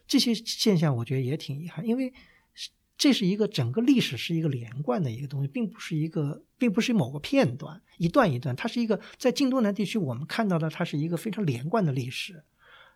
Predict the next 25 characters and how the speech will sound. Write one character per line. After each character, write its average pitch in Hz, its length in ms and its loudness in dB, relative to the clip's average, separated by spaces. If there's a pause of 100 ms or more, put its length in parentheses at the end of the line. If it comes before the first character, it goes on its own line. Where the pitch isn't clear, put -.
呃， 190 240 6
这 190 160 4
也 220 100 8
是 175 120 2
我 127 120 0
们 127 140 -2
非 208 160 -2
常 170 160 4
乐 202 100 2
此 - 160 -6
不 160 120 -6
疲 135 280 -2 (160)
走 131 160 -6
晋 147 140 0
东 143 80 4
南 139 80 2
地 135 100 -4
区 123 160 -8
的 135 60 -4
一 123 160 -4
个 147 300 -8
现， - 200 -2
就 226 140 -2
是 - 0 -
说 262 140 -2